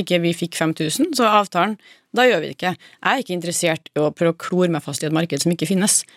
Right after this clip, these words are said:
Jeg gidder ikke å være bort fra min treåring all-, litt for mange timer i løpet av en uke for å prøve på noen ting som ingen vil ha.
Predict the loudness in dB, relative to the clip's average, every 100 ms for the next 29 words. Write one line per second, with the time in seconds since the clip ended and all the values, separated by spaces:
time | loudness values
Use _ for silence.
0 | -2 2 2 2 -2 -2 _ _ -10 -4
1 | 2 2 2 -8 -2 0 2 0 2 4
2 | 4 0 -2 -2 -4 -10 _ _ -2 -2
3 | 0 -4 0 2 2 2 0 2 -2 -2
4 | -2 0 0 0 0 -4 -20 _ 0 2
5 | 2 0 2 2 2 -4 0 2 0 2
6 | 2 2 4 2